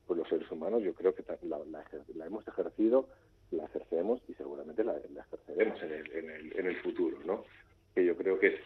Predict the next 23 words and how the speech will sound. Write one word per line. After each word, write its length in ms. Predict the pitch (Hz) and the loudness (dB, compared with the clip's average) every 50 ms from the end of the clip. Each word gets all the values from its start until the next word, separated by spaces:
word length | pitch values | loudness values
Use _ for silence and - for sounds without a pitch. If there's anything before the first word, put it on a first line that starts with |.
| - | 2
esta 320 | - 110 107 - - 82 80 | 4 4 4 4 2 -2 -2
otra 220 | - - 76 73 | -2 -4 -6 -4
parte 320 | - 73 73 76 - - - | -2 -2 -2 -2 -4 -10 -12
que 120 | - 80 | -12 -10
nos 140 | 78 - - | -10 -8 -8
aporta 320 | 87 80 - 82 82 - - | -8 -6 -6 -6 -4 -4 -4
esta 200 | - - 90 82 | -2 0 0 0
mirada 420 | 85 85 87 87 87 87 90 87 | 2 2 2 2 2 2 2 2
más 220 | 85 87 85 87 87 | 2 0 0 0 2
relacionada 520 | 90 90 87 87 - 87 82 82 85 85 | 4 4 4 4 2 -2 -2 -2 -2 0
con 140 | - 87 82 | 0 0 -2
los 100 | 82 - | -2 -4
pueblos 360 | - - 85 80 82 78 - | -4 0 0 0 0 0 -2
primigenios, 760 | - - 87 87 82 82 80 - - 78 73 71 - - - - | -2 -2 0 0 0 -2 -4 -4 -4 -6 -6 -8 -10 -16 -18 -12
que 220 | - 82 82 87 | -6 -2 -2 0
es 80 | 90 - - - - - - - _ - | -2 -2 -8 -18 -20 -20 -20 -6 _ 4
la 120 | 92 85 | 6 6
de 220 | 82 87 87 - - | 6 6 4 4 2
el 200 | 95 90 87 87 | 2 2 2 0
cuidado 540 | - - 90 82 82 87 80 76 71 69 - - - | -2 0 0 4 4 4 4 2 0 -4 -8 -12 -10
de 180 | 95 87 82 78 | -4 -2 -2 -2
la 160 | 78 78 78 | -2 -4 -6
naturaleza 800 | 78 78 78 - 82 76 76 87 101 104 - - 123 131 131 | -6 -8 -6 -6 -4 0 4 6 6 6 6 4 2 2 0